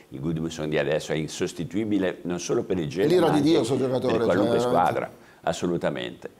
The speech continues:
Speaker 1: Dopodiché anche il primo gol va menzionato, perché è un super gol e Aps mi dispiace che abbia dovuto stare in campo fino all'ultimo istante, perché questo Aps qua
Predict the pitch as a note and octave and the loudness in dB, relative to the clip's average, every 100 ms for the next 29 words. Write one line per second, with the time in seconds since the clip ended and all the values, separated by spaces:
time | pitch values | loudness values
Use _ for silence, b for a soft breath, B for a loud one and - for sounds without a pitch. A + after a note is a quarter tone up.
0 | B B B B - D#3 E3+ D#3+ A3 D#3+ | B B B B 0 2 2 2 4 6
1 | D3+ F3 A2+ - E3 C3+ G2+ D3+ F2+ B1+ | 4 2 0 2 2 2 4 2 2 0
2 | D2+ E2 D#2 D#2+ F2 C#2 B1+ - F2 G2+ | -2 -2 -2 -4 -4 -2 -4 -6 -4 -2
3 | G2+ - D#3+ - F#2 E2 D#2+ G#2 D3 - | -2 -2 -2 0 0 2 2 2 0 -2
4 | C3 C3 G2+ - - D3 - A#2 A2 A#2 | 2 4 2 -2 -4 -4 -4 -4 -4 -2
5 | - G#2 A2+ - B2+ G#2+ G2+ G2 G2+ F#2 | 2 2 2 0 0 2 2 2 0 0
6 | - E2 G2 F2+ E2+ F2+ - G2 F2 F2 | 0 0 0 -2 -2 -4 -4 -2 0 -2
7 | F2 F2+ F#2 - E2+ C#2+ C2+ F2 D#2+ F2 | -2 -2 -4 0 0 0 -4 -6 -4 0
8 | B2+ - F#2+ - - - A#2+ A2+ | 0 4 2 2 -4 0 2 2